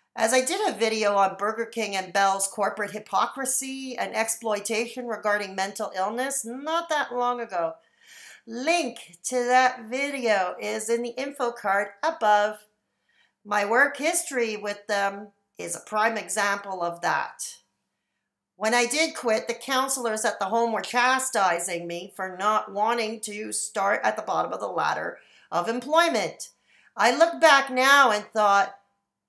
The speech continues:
"These were frickin' counselors with backgrounds in special education,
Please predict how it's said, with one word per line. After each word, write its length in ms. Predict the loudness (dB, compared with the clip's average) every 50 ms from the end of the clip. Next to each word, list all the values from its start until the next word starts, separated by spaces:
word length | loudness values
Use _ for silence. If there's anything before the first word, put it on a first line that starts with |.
| _ _ _ _ _ -12
"These 320 | -8 -6 -2 0 0 0
were 160 | 2 2 0 -2
frickin' 580 | -2 -10 -4 0 0 0 2 0 -6 -6 -8
counselors 800 | -8 -6 -2 0 0 0 0 0 -2 -2 -2 -2 -2 -2 -4 -4
with 200 | -6 -6 0 4
backgrounds 640 | 4 6 6 4 0 0 0 2 2 0 -2 -6 -8
in 120 | -6 -4
special 560 | -4 -4 -2 0 0 0 0 0 -4 -4 -4
education, 920 | -4 -4 -6 -10 -10 -6 -4 -2 -2 -2 -4 -6 -10 -10 -10 -10 -12 -16